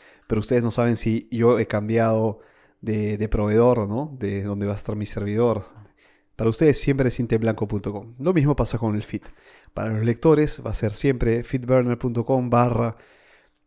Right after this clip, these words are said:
el nombre de, de su programa. Y atrás, detrás de, eh, bambalinas, podríamos decirlo, va a estar el contenido salvado en una u otra dirección. Ese es la, el, el objetivo, ¿no? Entonces, ya tenemos el, el feed.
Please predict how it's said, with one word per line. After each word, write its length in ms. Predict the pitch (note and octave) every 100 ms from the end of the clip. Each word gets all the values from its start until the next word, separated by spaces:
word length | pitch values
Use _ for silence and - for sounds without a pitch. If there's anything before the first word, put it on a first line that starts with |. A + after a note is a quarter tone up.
| _ _ - -
el 160 | A#2+ A2+
nombre 340 | A2+ A#2+ A2+
de, 180 | G#2+ G#2
de 120 | -
su 140 | G2+ -
programa. 540 | G#2+ A#2 C#3 E3+ E3+ _ _ _ -
Y 120 | B2+
atrás, 600 | A2+ C3 C#3 D3+ - B2
detrás 320 | G#2+ G#2+ A#2 A#2+
de, 460 | A#2+ A#2 G#2+ G#2+
eh, 300 | G#2 G2+ F#2+ - _ _ _ -
bambalinas, 680 | A2+ G#2+ A2+ C#3 D#3 A#2
podríamos 400 | - A#2 B2+ B2+
decirlo, 380 | A#2 C3+ B2+ C#3+ - - - _ -
va 100 | A2+
a 60 | G#2
estar 440 | - - G#2+ A2
el 160 | A2+ G2
contenido 680 | G#2+ G2+ G#2 G#2 G#2+ A2+ -
salvado 800 | - G2 G2+ G#2 G#2 G#2 A#2 - -
en 180 | A2 G#2+
una 300 | A#2+ A#2+ A#2
u 120 | G#2
otra 200 | G#2 G#2
dirección. 360 | G#2+ - A#2
Ese 200 | C#3+ -
es 60 | A2+
la, 120 | A3
el, 260 | - A#2 A2+
el 300 | A2+ - A2+
objetivo, 420 | - - - A2
¿no? 280 | C3+ - _ _ _ _ _ _ _ _ _ - - - - _ _
Entonces, 460 | D#3 E3 A#2 G2 -
ya 180 | A#2+ D#3
tenemos 320 | E3 E3 D#3+
el, 160 | D3 C#3
el 240 | C3+ C3
feed. 360 | - G3+ A3